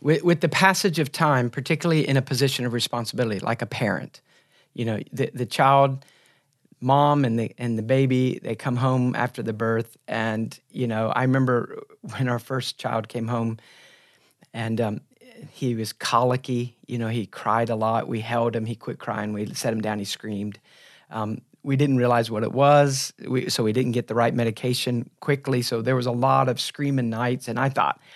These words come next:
"Man, we don't know what we're doing. Who hands babies to kids like us? Like, I, th-, is this God's plan? Like, isn't there, like, some other way for children to be raised by people who are competent?"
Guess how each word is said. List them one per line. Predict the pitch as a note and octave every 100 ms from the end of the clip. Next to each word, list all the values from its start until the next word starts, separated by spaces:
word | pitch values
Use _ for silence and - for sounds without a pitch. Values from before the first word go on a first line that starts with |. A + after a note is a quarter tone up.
| - -
"Man, | C3+ C3 G#2+ G#2+
we | B2+ B2 C3 C3+ _ _ -
don't | B2 -
know | G#2
what | G2+ -
we're | B2+
doing. | E3+ G3+ B2+
Who | A#2+ G#3
hands | F#3 F#3 F3+ D3+
babies | C#3+ D#3 C#3 B2+
to | -
kids | C#3 E3+ D#3
like | E3+ E3+
us? | A3+ G#3+
Like, | D3+ C3+ C3 - A#2 -
I, | A#2+
th-, | - C3+ E3+
is | F3+ C#3+
this | F#3 -
God's | D3+ D3+ E3
plan? | - C#3 D3+ G3
Like, | F3 D3+
isn't | D#3+ F#3+ G3
there, | F3+
like, | E3 D#3 - - - _ _
some | - - - F#3
other | F3 E3+
way | C#3+ D3 E3
for | D3
children | C3 - D3+ C#3+ D#3
to |
be | C#3+ C3+
raised | B2+ D3 C#3
by | A#2
people | - D3 C#3
who |
are | C3+
competent?" | B2+ - C3+ G#3 G3+ C4+ D#4+